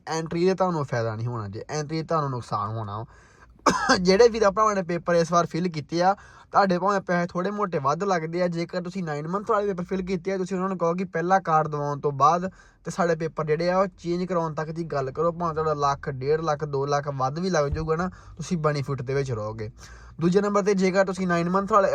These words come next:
ਅ, ਸਾਲ ਵਾਲੇ ਪੇਪਰ ਫਿਲ ਕੀਤੇ ਆ, ਤੁਸੀਂ ਉਹਨਾਂ ਨਾਲ ਪਹਿਲੇ ਕਾਰਡ ਦੀ ਗੱਲ ਕਰੋ, ਪਹਿਲਾ ਕਾਰਡ ਤੁਹਾਨੂੰ ਮਿਲ ਗਿਆ, ਉਸ ਤੋਂ ਬਾਅਦ ਤੁਸੀਂ ਜਿੱਥੇ ਮਰਜ਼ੀ ਜਾ ਕੇ ਆਪਣਾ ਜਿਹੜਾ ਵਾ ਕੰਮ ਕਾਰ <coughs> ਬੜੇ ਸੌਖੇ ਤਰੀਕੇ ਨਾਲ ਕਰ ਸਕਦੇ ਜੇ, ਪਰ ਤੁਹਾਨੂੰ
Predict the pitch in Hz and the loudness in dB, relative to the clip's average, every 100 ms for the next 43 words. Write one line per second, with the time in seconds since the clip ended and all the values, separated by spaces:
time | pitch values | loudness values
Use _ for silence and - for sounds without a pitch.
0 | 151 143 160 165 170 175 175 185 190 185 | 2 4 6 6 6 2 -2 -6 -4 -8
1 | - 170 160 - - - 175 208 220 190 | -4 -2 -4 -6 -12 -6 -2 0 0 2
2 | 190 214 196 180 165 160 165 160 156 180 | 2 4 2 2 2 0 0 0 0 0
3 | 202 180 180 196 180 170 175 175 160 147 | 0 0 2 2 2 0 0 -4 -2 -2
4 | 147 165 156 165 160 151 151 143 175 165 | 0 0 0 0 -2 -2 -4 -6 -4 -4
5 | 143 139 156 156 139 120 127 123 120 117 | -4 -4 -4 0 -2 -2 -8 -8 -8 -6
6 | 131 135 160 - - - 139 131 123 131 | -4 0 0 0 -16 -4 -2 -2 -4 -4
7 | 127 165 196 - - - - - 160 175 | 0 0 2 2 0 -2 -10 -2 4 4
8 | 175 - - - 190 - 180 175 156 160 | 2 -6 -10 2 2 4 2 2 -2 -4
9 | 147 165 180 135 123 117 135 165 180 202 | -4 -4 -2 -4 -4 -8 -4 -4 2 4
10 | 190 208 202 180 208 | 4 4 2 0 -4